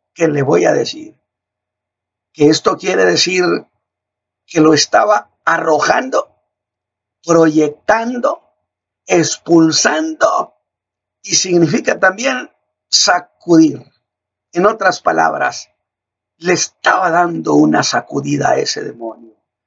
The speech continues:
Bendito sea el Hijo de Dios que ha hecho esa grande hazaña en favor de todos aquellos que no tienen absolutamente libertad para nada.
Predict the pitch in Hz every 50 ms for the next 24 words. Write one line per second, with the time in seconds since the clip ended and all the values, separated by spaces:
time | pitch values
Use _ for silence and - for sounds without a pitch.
0 | _ _ _ _ _ _ _ _ _ 151 151 139 135 135 147 269 262 - - -
1 | 170 - - 165 170 160 156 151 151 156 143 - - - 151 - 139 139 143 156
2 | 156 160 151 - 160 147 127 - _ _ _ _ _ _ _ _ _ _ _ _
3 | _ _ _ - - 147 139 143 151 170 170 165 151 - - 160 156 151 147 -
4 | - 139 139 143 151 160 160 151 147 143 143 143 139 - 143 143 147 139 139 135
5 | 131 131 131 - 139 135 139 139 143 139 139 135 - _ _ _ _ _ _ _
6 | _ _ _ _ _ _ _ 135 - _ _ _ - 220 226 208 - - 170 160
7 | - - 208 208 180 165 156 151 143 131 - - - - _ _ _ _ _ _
8 | _ _ _ _ _ _ _ _ _ _ _ _ _ _ - 160 151 147 160 185
9 | 196 185 180 - _ - 202 185 175 170 165 160 - - - _ _ _ _ _
10 | _ _ _ _ _ - 160 156 - - - - - 233 262 294 262 - - -
11 | 175 196 196 185 175 160 - - 165 160 156 - 73 - - - - 78 - -
12 | 76 71 - - - 65 65 65 65 - -